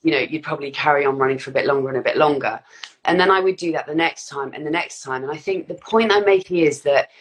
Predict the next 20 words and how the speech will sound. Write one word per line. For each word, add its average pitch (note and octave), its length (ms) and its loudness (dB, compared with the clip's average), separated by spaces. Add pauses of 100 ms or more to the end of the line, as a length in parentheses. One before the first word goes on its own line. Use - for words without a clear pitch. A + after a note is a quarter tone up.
(300)
instead G3+ 360 2
of G3 100 -6
waiting G3+ 340 2
to - 80 -10
be F3+ 120 -2
motivated D#3 520 0
to - 120 -10
do F3+ 220 2
something, C3+ 380 -6
I C#3 80 -2
think D#3 300 -2
it's - 260 -8
better F#3 320 0
to D#3+ 180 -6
just D3+ 320 2 (220)
take F#3+ 240 2
a - 60 -14 (240)
tiny G3+ 500 2
action. - 720 -4 (640)
And E3+ 460 2